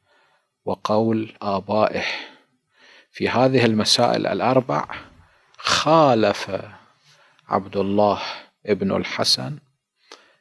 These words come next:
المثنى قول آبائه،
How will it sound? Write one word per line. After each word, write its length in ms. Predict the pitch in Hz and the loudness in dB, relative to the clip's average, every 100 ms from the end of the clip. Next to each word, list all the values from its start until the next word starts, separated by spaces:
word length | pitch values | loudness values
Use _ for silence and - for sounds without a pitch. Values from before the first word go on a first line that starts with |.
| - | -6
المثنى 800 | 98 95 95 - 113 123 123 143 143 _ _ _ _ _ _ _ _ | -4 -2 -4 -6 -6 -4 -6 -10 -16 _ _ _ _ _ _ _ _
قول 280 | - 117 117 | 0 2 2
آبائه، 640 | 107 - 92 - 95 - | 0 0 -2 -2 -6 -6